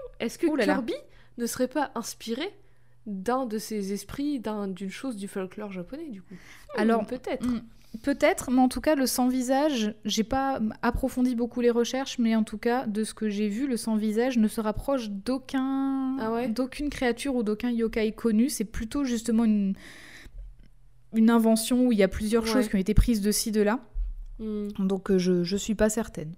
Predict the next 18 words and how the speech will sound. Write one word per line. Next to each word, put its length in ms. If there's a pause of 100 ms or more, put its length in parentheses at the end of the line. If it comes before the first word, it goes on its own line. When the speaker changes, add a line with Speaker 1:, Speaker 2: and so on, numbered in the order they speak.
Speaker 2:
Après, 500
euh, 240
Speaker 1:
Très 180
bien. 140
Speaker 2:
pourquoi 280
pas 120
pour 180
Kirby, 360
hein, 160
mais... 80 (1500)
En 80
tout 100
cas, 140
elle 80
refuse 540 (360)
tout 140
cet 240
or 280